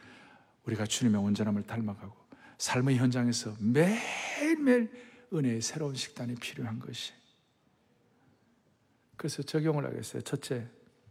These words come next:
십사 절 하나님의 영광을 보니 그랬어요.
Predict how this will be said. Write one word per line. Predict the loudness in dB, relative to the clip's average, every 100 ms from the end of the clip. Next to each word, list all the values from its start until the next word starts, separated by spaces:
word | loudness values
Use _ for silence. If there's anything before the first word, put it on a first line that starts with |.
| _ _ _ _ _ -20 -20 -20 -4
십사 | -2 6 8
절 | 8 4 2
하나님의 | 0 2 2 6
영광을 | 6 6 4 4
보니 | 2 0 2 -2
그랬어요. | -4 -6 -4 -6